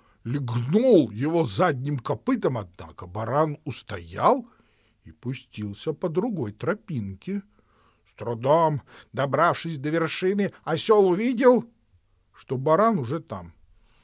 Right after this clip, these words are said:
«Ну что ж, давай посоревнуемся ещё раз», сказал осёл.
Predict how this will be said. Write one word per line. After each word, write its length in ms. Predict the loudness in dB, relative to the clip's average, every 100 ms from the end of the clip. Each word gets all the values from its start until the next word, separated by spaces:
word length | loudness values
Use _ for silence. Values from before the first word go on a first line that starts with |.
| _ _ _ 0
«Ну 140 | 2
что 280 | 2 0 -2
ж, 200 | -4 -14 _
давай 280 | -2 6 6
посоревнуемся 1040 | 6 0 0 0 0 -2 -2 -2 0 0 -2 _
ещё 680 | -8 -4 -4 4 8 8 6 _
раз», 560 | -4 0 0 -2 -12 -16 _ _ _
сказал 520 | -14 -10 -6 -4 -4
осёл. 440 | -6 -8 -10 -12